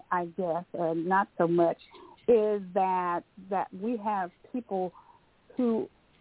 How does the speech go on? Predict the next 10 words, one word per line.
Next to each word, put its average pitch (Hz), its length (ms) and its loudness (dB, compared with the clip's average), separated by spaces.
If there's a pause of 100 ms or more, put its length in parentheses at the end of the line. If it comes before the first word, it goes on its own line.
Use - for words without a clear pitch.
are 196 80 4 (120)
trying 220 320 6
to 220 100 4 (120)
tell 208 420 8 (560)
families 233 640 2 (600)
how 202 360 0 (120)
to 214 400 0
guide 180 280 4
and 180 220 -4
direct 165 340 -2